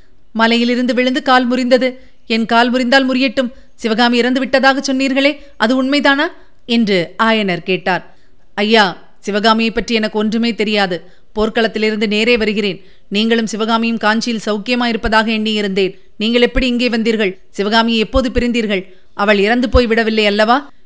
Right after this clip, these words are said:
என்று மிகவும் அமைதியான குரலில் பேசினார் மாமல்லர். இதற்கு மாறாக அலறும் குரலில், "ஐயா, சிவகாமி இறந்து போயிருந்தால் எவ்வளவோ நன்றாயிருக்குமே" என்றார்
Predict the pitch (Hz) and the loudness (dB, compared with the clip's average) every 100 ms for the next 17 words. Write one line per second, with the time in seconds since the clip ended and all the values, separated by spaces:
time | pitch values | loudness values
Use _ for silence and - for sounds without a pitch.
0 | - 240 254 220 185 156 - 214 240 254 | -8 0 2 2 0 -4 -2 2 2 2
1 | 202 170 214 226 240 254 240 233 190 185 | -2 -2 0 2 2 4 2 0 0 0
2 | 180 180 196 196 175 160 - 202 202 170 | 0 0 -2 0 -4 -4 -2 2 2 2
3 | 165 170 - - - - - 311 349 302 | -2 -4 -6 -20 -20 -14 0 2 4 4
4 | 262 269 262 226 190 - 233 262 254 202 | 4 6 4 4 0 2 4 4 2 0
5 | 214 220 202 185 - - 226 226 262 262 | 0 0 -2 -4 -18 -2 0 2 2 0
6 | - - - 220 233 247 247 269 277 277 | -8 -8 -2 2 2 2 2 2 2 2
7 | 277 302 277 240 277 285 285 277 302 302 | 4 2 2 2 2 2 0 2 2 2
8 | 294 302 302 - - 220 220 185 175 - | 0 0 0 -4 -8 -2 0 2 0 -2